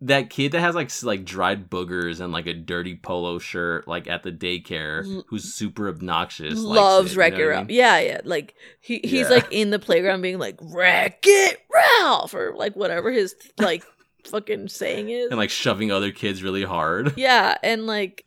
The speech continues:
Speaker 2: Sarah
Speaker 1: <laughs> Saying is, "Wreck-It Ralph," is that what you said? <laughs>
Speaker 2: Yeah, is that, is that his lo-, like, wh-, is that his quote that he says, or, like, what his saying?
Speaker 1: Close. He says, "I'm gonna wreck it."
Speaker 2: Yeah, uh,
Speaker 1: He's like, "I'm gonna wreck it."
Speaker 2: Yeah, fuck him. And, like,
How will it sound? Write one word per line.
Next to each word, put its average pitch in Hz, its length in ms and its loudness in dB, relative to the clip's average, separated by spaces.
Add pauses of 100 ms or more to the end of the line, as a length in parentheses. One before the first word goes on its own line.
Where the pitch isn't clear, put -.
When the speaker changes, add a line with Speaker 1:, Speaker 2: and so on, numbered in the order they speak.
Speaker 2:
Sarah 208 380 2
Speaker 1:
<laughs> 381 60 6
Saying 185 340 4
is, 214 180 2
"Wreck-It 135 280 2
Ralph," 127 320 2
is 120 100 -2
that 113 140 0
what 135 100 -4
you 143 100 -6
said? - 300 -2
<laughs> - 40 -6 (440)
Speaker 2:
Yeah, 277 300 8
is 254 140 2
that, 240 180 4
is 254 120 2
that 262 160 2
his 285 140 -6
lo-, 214 220 0
like, 208 280 -2 (380)
wh-, 190 100 -6
is 202 120 0
that 220 120 4
his 233 200 4
quote 185 560 2
that 233 120 0
he 247 80 -8
says, 269 300 -2
or, 196 140 0
like, 165 260 -4
what - 160 -6
his 208 160 -8
saying? 185 400 -4
Speaker 1:
Close. 185 340 6
He 180 80 0
says, 175 240 2
"I'm 131 220 4
gonna 127 180 2
wreck 104 280 2
it." 87 180 -2
Speaker 2:
Yeah, 247 220 6
uh, 160 100 6 (100)
Speaker 1:
He's 110 120 -10
like, 104 120 -4
"I'm 220 200 4
gonna - 180 -6
wreck 190 280 -6
it." - 120 -12
Speaker 2:
Yeah, 262 240 4
fuck - 300 2
him. - 340 -6 (160)
And, 247 340 0
like, 220 320 -2